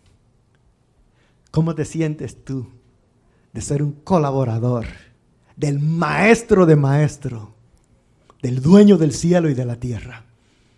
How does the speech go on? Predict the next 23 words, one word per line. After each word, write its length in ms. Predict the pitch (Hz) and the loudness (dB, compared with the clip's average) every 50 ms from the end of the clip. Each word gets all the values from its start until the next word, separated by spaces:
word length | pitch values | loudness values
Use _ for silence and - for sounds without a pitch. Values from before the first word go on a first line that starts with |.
| _ _ _ _ _ _ _ _ _ _ _ _ _ _ _ _ _ _ _ _ _ _ _ _ _ _ _ _ _ _ _ _ _ _ _ | _ _ _ _ _ _ _ _ _ _ _ _ _ _ _ _ _ _ _ _ _ _ _ _ _ _ _ _ _ _ _ _ _ _ _
Él 140 | 175 208 269 | 2 4 4
lo 120 | 262 269 | 4 4
puede 200 | - 202 202 196 | 2 2 2 2
hacer 220 | 180 151 165 156 | 0 0 -2 -6
solo, 460 | - - - 233 269 269 196 120 - - - _ _ _ _ _ _ _ _ | -6 -6 -6 -6 -6 -4 -6 -8 -10 -16 -20 _ _ _ _ _ _ _ _
pero 160 | - 139 135 | -8 -6 -4
Él 100 | 147 151 | -4 -4
nos 180 | 147 131 113 104 | -4 -6 -6 -8
da 220 | 123 143 151 151 | -8 -6 -6 -6
el 120 | 143 131 127 | -6 -8 -8
honor 520 | 120 117 117 120 127 127 117 - - - - _ _ _ - | -10 -8 -8 -8 -6 -6 -8 -8 -12 -16 -20 _ _ _ -16
a 80 | 98 | -14
nosotros, 540 | 92 101 104 - - 123 117 - 113 107 - | -12 -12 -12 -12 -12 -14 -14 -14 -16 -14 -14
el 120 | 107 98 | -14 -14
privilegio. 640 | 95 - 107 101 101 95 98 101 90 - _ - - - _ _ _ _ _ _ _ _ _ _ _ | -14 -14 -14 -14 -14 -14 -14 -16 -18 -20 _ -20 -20 -20 _ _ _ _ _ _ _ _ _ _ _
Sé 200 | - - 139 139 | -10 -6 -4 -4
un 120 | 151 156 | -2 -2
ayudante 600 | 147 135 139 127 117 127 131 135 131 131 - 120 | -4 -4 -4 -6 -6 -6 -8 -8 -10 -12 -12 -12
conmigo. 580 | - 127 120 113 113 110 104 101 - - - _ _ _ _ _ _ _ _ _ _ _ _ _ _ _ - _ _ _ _ _ _ | -12 -10 -10 -8 -8 -8 -8 -10 -14 -20 -20 _ _ _ _ _ _ _ _ _ _ _ _ _ _ _ -20 _ _ _ _ _ _
Y 140 | - 117 113 | -14 -12 -12
aquí 380 | - - - - 160 180 190 | -12 -14 -12 -8 -6 -4 -2
en 100 | 180 151 | -2 -2
este, 320 | 147 143 - 135 - - | -4 -6 -8 -12 -14 -16